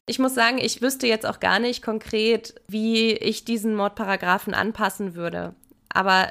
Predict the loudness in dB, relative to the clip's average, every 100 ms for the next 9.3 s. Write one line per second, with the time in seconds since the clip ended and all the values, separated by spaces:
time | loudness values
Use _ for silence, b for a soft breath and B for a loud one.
0 | -4 0 2 2 0 -8 -2 2 2 2
1 | 0 -2 -6 -6 -6 -6 -8 -8 -8 -6
2 | -4 -4 -6 -10 -6 -2 -2 -4 -2 -2
3 | -2 -6 _ 0 2 2 0 0 -2 0
4 | -2 -2 -6 -8 -6 -4 -4 -6 -6 -4
5 | -4 -4 -6 -6 -4 -4 -4 -4 -2 -4
6 | -4 -4 -4 -4 -4 -2 -4 -6 -6 -6
7 | -6 -4 -2 -2 0 0 0 -2 -4 -2
8 | -4 0 0 2 2 2 0 -2 -4 -4
9 | -4 -4 -8